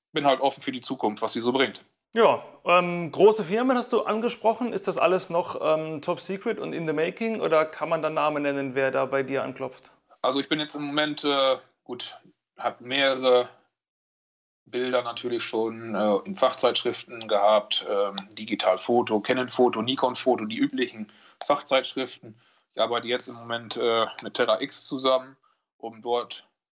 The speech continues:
Speaker 1: halt, äh, dass die t-, von Terra X halt meine Bilder haben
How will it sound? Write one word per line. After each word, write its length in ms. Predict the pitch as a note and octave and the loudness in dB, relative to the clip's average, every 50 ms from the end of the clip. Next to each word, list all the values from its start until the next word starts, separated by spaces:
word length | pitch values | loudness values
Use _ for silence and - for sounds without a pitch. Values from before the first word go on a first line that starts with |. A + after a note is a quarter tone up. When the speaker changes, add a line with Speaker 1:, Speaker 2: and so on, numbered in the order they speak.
| _ _ | _ _
Speaker 1:
halt, 400 | A#2+ A2+ A2+ A2+ A2+ G#2+ - - | -10 -8 -8 -8 -10 -10 -8 -6
äh, 280 | A#2 A2 A2 G#2+ G#2+ G#2 - _ _ _ _ _ _ _ _ _ - | -4 -2 -2 -2 -4 -6 -10 _ _ _ _ _ _ _ _ _ -16
dass 160 | - - - | -16 -12 -6
die 180 | - G#2+ G#2+ | -4 -4 -4
t-, 180 | - - - - | -4 -8 -10 -2
von 180 | - - A2+ A2+ | -2 0 0 2
Terra 220 | A#2 A2 G2+ - | 4 4 4 4
X 200 | A2+ B2 B2 - | 4 2 2 2
halt 160 | A#2+ A2+ G#2+ G2 | 2 2 2 2
meine 240 | A2 A2+ A2+ A2 | 0 0 0 2
Bilder 320 | G#2 A#2 B2+ C3 C3+ B2 B2 | 2 4 6 6 6 6 6
haben 240 | B2+ B2 B2 B2 | 6 4 4 2